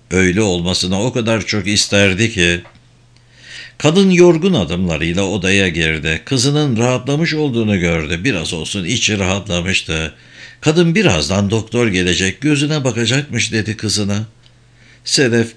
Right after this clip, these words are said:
"Gelsin bakalım." dedi umutsuz bir sesle. Annesinin söylediği gibi birkaç dakika sonra doktor içeriye girdi. Doktor, "Haydi bakalım, şöyle bir güzel uzanalım." diyerek yatağın ortasında oturan Sedef'i yatırdı.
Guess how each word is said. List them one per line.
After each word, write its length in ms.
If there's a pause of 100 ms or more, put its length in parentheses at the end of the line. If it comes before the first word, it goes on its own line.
(100)
"Gelsin 560
bakalım." 520
dedi 200
umutsuz 720
bir 140
sesle. 600 (1200)
Annesinin 600
söylediği 680
gibi 320
birkaç 420
dakika 360
sonra 320
doktor 360
içeriye 560
girdi. 680 (800)
Doktor, 340
"Haydi 280
bakalım, 420
şöyle 420
bir 160
güzel 380
uzanalım." 680
diyerek 340
yatağın 440
ortasında 800
oturan 460
Sedef'i 500
yatırdı. 800